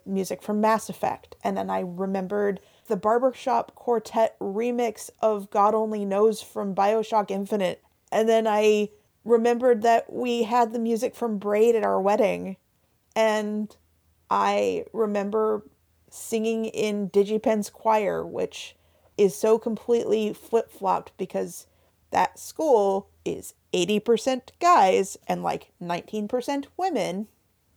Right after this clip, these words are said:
So think about how the choir would be. There is a music program. That is why there is a choir. I absolutely adore the fact that there is a choir at a game school. I am not the best singer, but I had so much fun.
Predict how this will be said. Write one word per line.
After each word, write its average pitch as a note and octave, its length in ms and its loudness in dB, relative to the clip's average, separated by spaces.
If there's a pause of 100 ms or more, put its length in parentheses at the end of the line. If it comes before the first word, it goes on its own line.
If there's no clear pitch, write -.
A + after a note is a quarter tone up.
(300)
So F3 400 2 (640)
think F3 220 -8
about A3+ 300 2
how D4 200 2
the E4+ 140 -6
choir F#4+ 560 0
would F3+ 300 -2
be. - 340 -4 (380)
There F3+ 180 2
is F#3+ 140 0
a B3 40 0
music A#3+ 340 0
program. F3 420 0
That F3 140 0
is F3 160 -8
why E3 180 0
there F#3 140 0
is F3+ 120 -2
a G3+ 60 -4
choir. - 420 0
I - 140 -2
absolutely G3+ 600 -2
adore G3+ 300 0
the F#3+ 80 -6
fact F#3 240 -4
that F#3 120 -10
there F#3 160 2
is F#3 100 -4
a G#3 60 -8
choir F3 340 0
at F3+ 60 0
a F#3 40 0
game F3+ 240 -2
school. - 400 -8 (600)
I B3+ 140 4
am A3 180 0
not A3+ 240 4
the C4+ 60 -6
best A#3+ 320 2
singer, C#4+ 460 -2 (360)
but A#3 120 2
I G#3 120 8
had G3 280 0
so C4+ 320 0
much C4+ 280 0
fun. G3 480 0